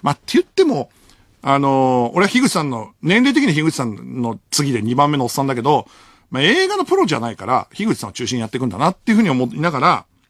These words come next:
で、作品も演技とは拙いものもあるけど、あの、一般の方とかも出てたりするから。でも、あのー、アイデア面白いのもあるし、単純に面白かったから、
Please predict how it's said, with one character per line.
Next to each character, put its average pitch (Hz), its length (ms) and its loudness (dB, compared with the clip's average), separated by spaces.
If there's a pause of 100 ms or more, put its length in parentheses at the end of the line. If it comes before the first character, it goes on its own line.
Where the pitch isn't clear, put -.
(800)
で、 165 200 2 (140)
作 - 260 -2
品 220 140 4
も 226 320 2
演 240 140 2
技 247 120 2
と 160 60 0
は 127 80 0
拙 226 360 2
い 220 40 4
も 156 120 0
の 110 60 -6
も 113 120 0
あ 143 40 2
る 139 80 -2
け 95 80 -16
ど、 143 240 -4 (640)
あ 156 100 -6
の、 147 120 0
一 151 220 0
般 220 200 4
の 220 100 0
方 214 220 0
と 151 60 -6
か 127 100 -8
も 113 60 -6
出 123 100 -2
て - 80 -10
た 120 80 -6
り 98 80 -8
す 117 80 -12
る 101 60 -14
か 98 100 -12
ら。 92 100 -14 (440)
で 175 220 4
も、 202 440 -2
あ 139 160 0
の 127 920 0
ー、 151 40 0
ア 233 80 4
イ 262 60 0
デ 165 80 -2
ア 135 40 0
面 123 120 -4
白 147 140 -2
い - 20 -2
の 101 60 -10
も 92 80 -10
あ 95 40 -10
る 95 60 -12
し、 101 120 -14
単 185 180 0
純 202 160 2
に 196 200 2
面 151 160 0
白 165 120 -2
か 123 80 -6
っ 104 60 -18
た - 100 -16
か - 300 -14
ら、 123 220 0